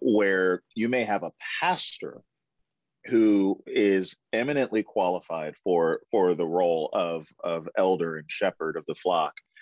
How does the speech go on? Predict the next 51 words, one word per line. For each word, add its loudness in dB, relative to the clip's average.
Um, 0
and 0
what 2
happens -4
is, -4
uh, 2
we, 2
we 0
focus -4
all, 2
almost -8
all 0
of -8
our -2
attention -12
on -4
that, 0
on 2
making 0
sure 2
that 2
he's 0
the 0
right 0
guy. 0
But 0
then 0
in -6
terms -4
of -6
deacons, 0
we 0
go, 2
uh, 0
we -2
want -4
the -10
business -2
guy, -2
you -6
know, -6
we -4
want -4
the -18
guy -2
who's -6
got -6
the -6
ties 0
to -20
the -20